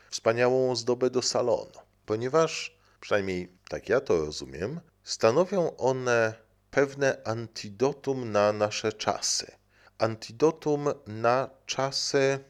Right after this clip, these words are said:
dla mnie straszliwej uniformizacji. Czasem wręcz mam wrażenie,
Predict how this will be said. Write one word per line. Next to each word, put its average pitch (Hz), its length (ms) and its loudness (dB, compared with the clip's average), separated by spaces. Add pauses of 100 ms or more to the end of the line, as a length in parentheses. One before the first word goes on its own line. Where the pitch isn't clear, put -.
(480)
dla 101 200 4
mnie 190 260 -4
straszliwej 135 840 0
uniformizacji. 127 1200 -4 (560)
Czasem 170 380 -4
wręcz 139 420 4
mam 131 460 0 (180)
wrażenie, 101 1000 -2